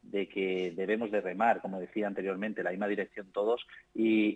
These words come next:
y llegar a acuerdos. Acuerdos, eh, pueden ser acuerdos, acuerdos particulares en un momento, eh, concreto, pero creo que la parte política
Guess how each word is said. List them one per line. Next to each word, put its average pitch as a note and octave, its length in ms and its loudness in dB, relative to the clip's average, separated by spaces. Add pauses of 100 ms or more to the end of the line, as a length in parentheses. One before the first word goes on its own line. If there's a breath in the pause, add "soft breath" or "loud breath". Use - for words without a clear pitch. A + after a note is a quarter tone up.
y G#2 140 2
llegar G2+ 240 4
a D3+ 40 10
acuerdos. - 520 -2 (220)
Acuerdos, A2+ 720 -2
eh, G2 420 -4
pueden G#2 220 -10
ser A2 160 -2
acuerdos, A2 380 -2 (120)
acuerdos G#2+ 360 -2
particulares G#2+ 680 0
en F#2 60 -12
un F#2 60 -12
momento, G2+ 520 -4 (380 loud breath)
eh, G2+ 160 -2
concreto, C3+ 640 0 (360 loud breath)
pero G2 520 2 (200)
creo G2 280 -2
que G2+ 680 0
la E2+ 140 -6
parte F#2 260 -4
política B2 420 -2